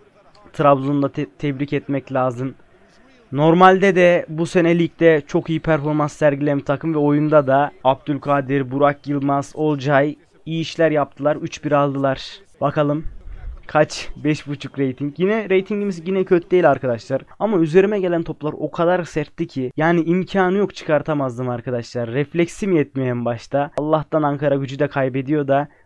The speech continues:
on birinci sırada yerimizi koruyoruz. Bakıyoruz şu anda hani altıncı sıraya bakıyorum. Göztepe ile aramızda on bir puanlık bir fark var. Kapanmayacak bir fark değil arkadaşlar. Şuradan size hemen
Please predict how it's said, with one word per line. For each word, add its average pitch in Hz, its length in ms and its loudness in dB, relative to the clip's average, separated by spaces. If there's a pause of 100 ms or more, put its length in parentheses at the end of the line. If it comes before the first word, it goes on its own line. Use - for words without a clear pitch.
(120)
on 135 240 -2
birinci 127 200 -4
sırada 123 380 -6
yerimizi 117 500 -6
koruyoruz. 123 560 -6
Bakıyoruz 196 440 4
şu 156 160 0
anda 135 340 2
hani 160 260 0 (200)
altıncı 196 540 4
sıraya 170 360 2
bakıyorum. 147 520 0
Göztepe 160 440 0
ile 147 100 4
aramızda 151 380 0
on 180 220 2
bir 143 80 -6
puanlık 131 360 -6
bir - 60 -20
fark 120 260 -4
var. 120 180 -4
Kapanmayacak 170 760 -2
bir 156 60 -8
fark 147 340 -6
değil 139 260 -4
arkadaşlar. 104 640 -10
Şuradan 180 400 -2
size 151 260 -6
hemen 139 340 -4